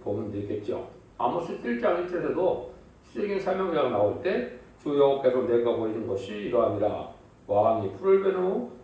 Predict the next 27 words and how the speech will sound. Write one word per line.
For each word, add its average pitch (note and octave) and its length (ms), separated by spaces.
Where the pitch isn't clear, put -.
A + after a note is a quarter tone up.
다시 - 560
움돋기 F#3+ 480
시작할 A2 400
때 - 260
주께서 - 340
황충을 A2+ 560
주시매." G2+ 600
왕이 D#3+ 440
풀을 F#3+ 200
베는 E3 160
것 - 120
같아서 - 460
먹을 - 260
것이 - 200
없는 D#3+ 520
이런 G#3 420
때에 - 340
황충이 G#3+ 480
또 C3 120
나와서 F#2+ 640
방해하는 A#2 520
세력이 - 300
나오는데, - 840
마귀의 - 460
세력이 G#3+ 800
방해하는 G#2+ 520
중에 - 540